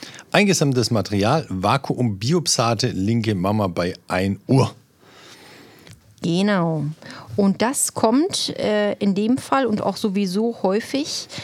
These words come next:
Speaker 2: in einem Einsendegefäß zu uns. Das ist praktisch wie so ein Karussell mit so zwölf Kammern.
Speaker 1: Hm, wie so ein Kuchen, Kuchen.
Speaker 2: Ja, wie so ein, wie so ein Kuchendings, genau. Und dann,
Speaker 1: Also kann man es
Speaker 2: ähm,
Speaker 1: nicht erklären, äh, beschreiben, also ein
Speaker 2: ja.
Speaker 1: Kuchendings.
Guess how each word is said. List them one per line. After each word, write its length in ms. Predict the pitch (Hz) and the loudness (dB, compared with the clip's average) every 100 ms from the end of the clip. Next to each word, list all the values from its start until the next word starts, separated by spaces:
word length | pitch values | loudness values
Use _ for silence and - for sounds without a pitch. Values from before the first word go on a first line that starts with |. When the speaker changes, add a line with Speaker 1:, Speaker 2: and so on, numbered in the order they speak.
| - - - | -14 -12 0
Speaker 2:
in 160 | 220 - | 0 2
einem 240 | 208 202 | 2 2
Einsendegefäß 1080 | 196 254 262 214 226 226 214 - 226 226 - | 2 0 0 0 0 -2 -6 -4 -4 -4 -6
zu 200 | - 247 | -2 2
uns. 200 | 262 - | 2 2
Das 180 | 208 - | 0 2
ist 160 | - | -2
praktisch 400 | - 208 - 208 | 0 0 0 -6
wie 100 | 220 | -4
so 100 | 214 | -2
ein 80 | 208 | -2
Karussell 600 | - 214 185 170 - 233 | 0 -2 0 -2 0 2
mit 160 | 226 - | 0 -2
so 100 | 185 | -6
zwölf 460 | - 208 214 - | -2 0 0 -2
Kammern. 460 | - - 196 185 254 440 - - | -4 -2 2 2 0 -2 -12 -10
Speaker 1:
Hm, 200 | 107 110 107 - | -4 -2 -2 -4
wie 60 | |
so 80 | 101 | -2
ein 60 | 98 | 0
Kuchen, 320 | 151 139 98 95 - | 0 0 -2 -6 -14
Kuchen. 380 | - 117 110 101 - - | -6 -2 -2 -4 -10 -4
Speaker 2:
Ja, 180 | 233 220 - | -2 -2 -2
wie 120 | 208 | 0
so 100 | 226 | 2
ein, 120 | 226 - | 0 0
wie 160 | 220 | 0
so 80 | 214 | 2
ein 100 | 208 | 2
Kuchendings, 580 | - 254 220 196 247 285 | 2 2 4 4 2 2
genau. 420 | 220 214 202 311 - - - - | 2 4 4 0 -4 -14 -10 0
Und 260 | 233 233 | 4 4
dann, 320 | 233 226 233 233 | 2 4 4 2
Speaker 1:
Also 120 | - | 2
kann 160 | 202 208 | 2 4
man 80 | |
es 60 | 208 | 2
Speaker 2:
ähm, 60 | 208 | 0
Speaker 1:
nicht 180 | - | -4
erklären, 440 | - 107 135 127 120 | -8 -6 -2 -2 -2
äh, 100 | 113 | -4
beschreiben, 420 | 95 104 - 113 | -6 -6 -4 -4
also 140 | 92 98 | -4 -2
ein 40 | |
Speaker 2:
ja. 80 | 208 | -2
Speaker 1:
Kuchendings. 560 | 120 98 87 92 - | -2 -4 -4 -6 -8